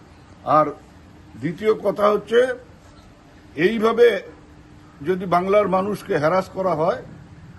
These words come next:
তাহলে আমরা অন্ততপক্ষে এটা ছেড়ে দেব না। আর এখানে কাকে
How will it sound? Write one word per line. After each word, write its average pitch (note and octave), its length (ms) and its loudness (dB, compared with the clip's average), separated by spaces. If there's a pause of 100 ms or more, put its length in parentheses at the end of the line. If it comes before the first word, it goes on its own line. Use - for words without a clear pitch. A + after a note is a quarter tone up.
(380)
তাহলে F3+ 280 2 (340)
আমরা A3 220 2 (100)
অন্ততপক্ষে G3 640 -2 (200)
এটা E3 140 -4 (160)
ছেড়ে D#3+ 280 -4
দেব D3 120 -2 (160)
না। E3 80 2 (440)
আর G#3 120 2 (120)
এখানে D4+ 280 4 (140)
কাকে C#4+ 240 2